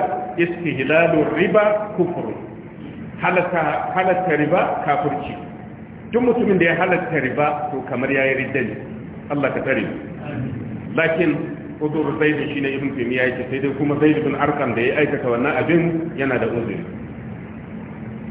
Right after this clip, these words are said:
Me ya uzurinsa? Lam ya'lam anna hadha muharram. Sahabi ne ya aikata, ba dole bane sahabi ya san duk ilimin da Annabi ya karanta. Ba dole bane.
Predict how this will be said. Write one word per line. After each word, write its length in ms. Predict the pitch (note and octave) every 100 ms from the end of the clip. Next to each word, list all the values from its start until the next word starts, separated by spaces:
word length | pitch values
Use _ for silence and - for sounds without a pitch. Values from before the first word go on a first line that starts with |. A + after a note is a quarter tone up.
| -
Me 120 | - D#3
ya 100 | E3
uzurinsa? 500 | E3 D3+ C#3+ D3 C3 - - - - - - G#2
Lam 260 | B2 C3+ C3
ya'lam 500 | C#3 C#3+ A#2+ A#2+ B2+ C3 -
anna 340 | C#3 C#3 C3 A2
hadha 440 | B2 C3 B2+ B2+ B2+
muharram. 560 | A2+ A2 B2 B2 A2 G#2+ G2 - - - - - - - - - - - - - -
Sahabi 640 | C#3+ B2 D#3+ D#3+ D#3+ E3 D3+
ne 100 | - - B2
ya 100 | D#3+
aikata, 460 | F3 E3 D#3+ B2+ B2+
ba 80 | F3 C4+
dole 160 | C#4
bane 240 | A#3 A3+ G3+ F#3+
sahabi 400 | E3 F3+ F#3 F3+
ya 60 |
san 160 | E3 E3
duk 160 | C#4 -
ilimin 400 | C4 A#3+ G#3 F#3
da 160 | F3+
Annabi 220 | D#3+ D3 C#3
ya 40 |
karanta. 360 | - C#3 C#3 C#3 - - - - - - - -
Ba 120 | F#3
dole 160 | B3+ A3+
bane. 240 | E3+ C#3+